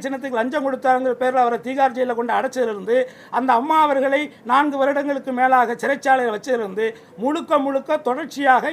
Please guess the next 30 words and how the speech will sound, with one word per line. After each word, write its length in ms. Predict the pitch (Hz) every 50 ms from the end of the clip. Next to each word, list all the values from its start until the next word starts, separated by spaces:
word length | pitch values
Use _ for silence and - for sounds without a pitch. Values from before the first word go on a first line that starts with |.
| 277 269
இந்த 100 | 262 - - 226
பி 80 | 302 294 302
ஜே 80 | 294 269 277 277
பி 60 | 269 233 233
அரசாங்கம் 540 | 247 254 254 285 254 247 233 247 285 330 - - - - - 269 269
எங்களுடைய 280 | 285 294 285 269 254 233 240
முக்குளத்தோர் 480 | 233 - 320 294 294 294 277 262 254 240
மக்களை 260 | 233 - 233 247 277 277
நசுக்கி 320 | - 349 - 302 240 302 285 - 254
கொண்டு, 220 | 240 233 220 262 294 302 277 - - - - 247
என்ன, 160 | 277 277 220 214
அடக்கி 280 | 254 320 302 220 285 269 - 254
கொண்டு, 240 | 233 233 226 269 285 277 277 - - -
அவருடைய 240 | 262 262 269 254 233 226 269
உரிமைகளை 380 | 320 320 320 302 285 269 254 254 247
பறித்து 280 | 277 294 254 - 294 - 269
கொண்டு, 240 | 254 247 233 277 294 294 - - - - 208 247
அவர்களை 360 | 277 302 302 254 269 277 311 349 269 240
அரசியல் 380 | 254 320 - - 311 320 277 254
அனாதைக்கு, 480 | 247 285 311 311 311 320 311 - 294 269 254 254 240
அனாதைகள் 460 | 240 285 294 302 311 302 302 277 247 269
ஆக்க 200 | 302 302 - 311 294
வேண்டும் 240 | 294 277 277 269 254
என்று 120 | 254 339 - -
திட்டமிட்டு 460 | 311 247 - 339 311 294 - 320 330 - -
செயல்படுத்திக்கிட்டு 580 | 285 302 302 269 294 269 - 285 269 220 247 262
இருக்காங்க 300 | 240 247 247 240 247 277 254 233 - - - - - 226
அப்படிங்கிறது 500 | 226 - 269 269 269 254 233 226 214 220 233
தான் 140 | 247 247 240 - - - - - 180 247
என்னுடைய 260 | 285 302 302 302